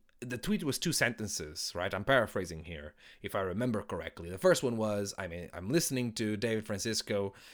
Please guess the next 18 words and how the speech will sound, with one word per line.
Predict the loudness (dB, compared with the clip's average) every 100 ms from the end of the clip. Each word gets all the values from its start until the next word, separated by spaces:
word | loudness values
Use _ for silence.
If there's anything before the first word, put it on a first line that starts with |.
| -20 -14
uh, |
rinse | 0 10 12 12 8 4 2 0
<laughs> | -2
Warren | 2 4 6 6
Banks | 6 4 4 0 -2
or | -4
judge | -2 4 4 4
him, | 2 2 0 -4 -10 -20 -8
uh, | -4
or | -2
give | 2 4 4
him | 2
what | 2 2
he |
deserves | 2 0 0 2 0 0
on | -2 -2
the | 2
podcast." | 4 4 4 4 2